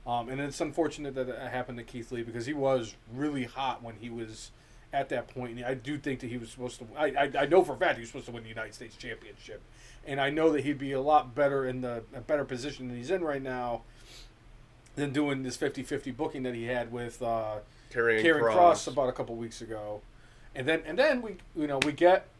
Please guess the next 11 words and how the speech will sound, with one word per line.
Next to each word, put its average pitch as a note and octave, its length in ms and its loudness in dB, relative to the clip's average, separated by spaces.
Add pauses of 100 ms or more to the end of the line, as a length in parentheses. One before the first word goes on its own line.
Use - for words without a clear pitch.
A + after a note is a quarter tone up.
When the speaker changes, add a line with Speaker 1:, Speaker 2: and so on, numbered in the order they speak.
(220)
Speaker 1:
Karrion E3 340 4
Kross F3 300 6
again E3 360 -2 (100)
this D3 120 -8
past D3 320 0
Monday. B2+ 360 -4 (960)
And A#2 140 -6
he B2 60 -4
goes E3 300 10
up F3 160 8
against D3+ 640 0